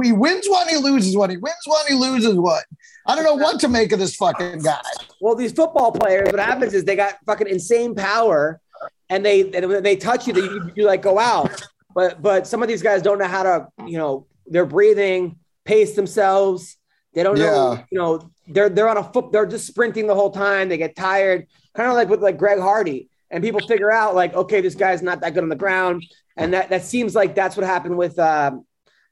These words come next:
Speaker 2: uh, Eric Andrews for a little bit. Then he kinda readjusted himself with this dude and with, uh, Greg Hardy, those three football players. Like, they have amazing power,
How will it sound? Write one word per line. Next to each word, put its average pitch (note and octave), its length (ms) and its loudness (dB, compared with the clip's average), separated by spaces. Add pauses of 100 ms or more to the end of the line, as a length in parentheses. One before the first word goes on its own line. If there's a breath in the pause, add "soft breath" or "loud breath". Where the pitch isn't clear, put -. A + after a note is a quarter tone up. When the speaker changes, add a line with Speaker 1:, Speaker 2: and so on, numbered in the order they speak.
(140)
Speaker 2:
uh, C3 580 0
Eric F#3 320 0
Andrews F#3+ 360 2
for F#3+ 120 -2
a D#3 40 2
little G3 180 4
bit. E3+ 220 2
Then E3+ 100 -4
he F3+ 80 0
kinda E3 280 -4
readjusted E3+ 520 0
himself E3 560 0 (160)
with C#3+ 160 -4
this F3 200 0
dude F3+ 440 2 (240 soft breath)
and E3 220 -2
with, E3+ 200 0
uh, D3+ 520 2
Greg F3 500 -2
Hardy, G3 320 2
those D3 180 -2
three F#3+ 120 4
football F#3 280 0
players. B2 380 -6
Like, C#3+ 120 -6
they E3 100 -4
have E3+ 260 -4
amazing F3+ 460 2
power, F3 520 -2